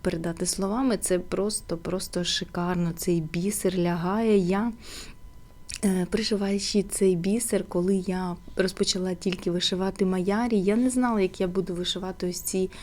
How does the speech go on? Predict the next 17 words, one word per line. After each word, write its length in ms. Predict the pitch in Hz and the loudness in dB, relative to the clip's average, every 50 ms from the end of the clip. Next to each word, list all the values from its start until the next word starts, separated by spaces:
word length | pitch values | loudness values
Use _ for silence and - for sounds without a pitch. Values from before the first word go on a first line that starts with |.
| - - - - - - | -14 -12 -12 -12 -12 -2
повітряні 680 | - - 185 170 185 185 175 196 180 180 180 180 180 175 | 2 2 2 4 2 2 2 2 4 4 2 2 0 0
завітушки 1400 | 170 190 180 175 190 175 - 190 190 185 - - - - 180 180 175 175 170 175 170 170 170 170 170 165 165 170 170 - - - | 2 0 0 2 0 0 0 0 0 0 -2 -4 -2 0 0 2 2 2 2 2 2 2 2 2 0 0 -2 -4 -6 -10 -12 -6
бісером, 880 | - 180 180 170 180 214 226 214 - - 202 190 190 190 185 185 180 175 - - - 208 - - - 165 | -4 -2 0 2 2 2 2 0 0 -2 0 0 0 0 0 0 -2 -4 -6 -8 -12 -10 -8 -8 -8 -8
крейніком. 800 | - - 170 170 190 220 226 208 208 196 190 - - 180 175 175 | -6 -4 0 2 4 4 6 6 6 4 4 2 0 0 0 0
Тут, 320 | 170 - 180 170 - - - | -2 -2 -4 -6 -6 -8 -8
е, 120 | - - - 101 - 165 165 165 | -6 -6 -6 -6 -8 -8 -10 -8
в 60 | - | -4
даній 360 | 180 185 180 180 180 175 175 170 | -2 0 0 2 2 2 2 2
роботі 460 | 175 170 165 165 170 175 170 - 170 - | 0 0 0 0 0 0 0 -2 -6 -6
тут 180 | - 165 165 - - | -6 -6 -6 -8 -8
по, 340 | - - 180 175 175 175 175 - - - - - - - - 262 - - | -2 0 2 2 4 2 0 -2 -6 -12 -12 -10 -8 -8 -6 -8 -8 -8
е, 140 | - 165 165 165 165 170 165 165 165 165 165 | -6 -6 -4 -4 -4 -4 -6 -6 -6 -6 -6
два 380 | 165 170 165 175 185 185 180 | -6 -2 0 2 2 2 0
кольори 520 | 170 - 190 185 185 175 175 170 170 170 165 | 0 0 0 2 2 2 2 0 0 -2 -4
хрестиками 840 | - - 196 190 185 180 170 - - - 175 - 175 170 170 170 | -2 -2 2 2 2 2 2 -2 -2 -4 -4 -4 -2 -2 -2 -2
вишивається 1040 | 165 170 165 - - 180 170 170 165 165 165 160 - - - 175 160 160 156 151 - - - - - - - | -2 -2 -2 -2 -4 -4 -4 -4 -2 -2 -4 -4 -4 -4 -6 -4 -4 -4 -6 -6 -8 -10 -12 -16 -16 -14 -12
крейніками 800 | - - 175 180 180 190 214 262 269 - 311 294 302 302 294 - | -6 -2 0 2 2 4 2 2 2 2 0 0 0 0 -2 -4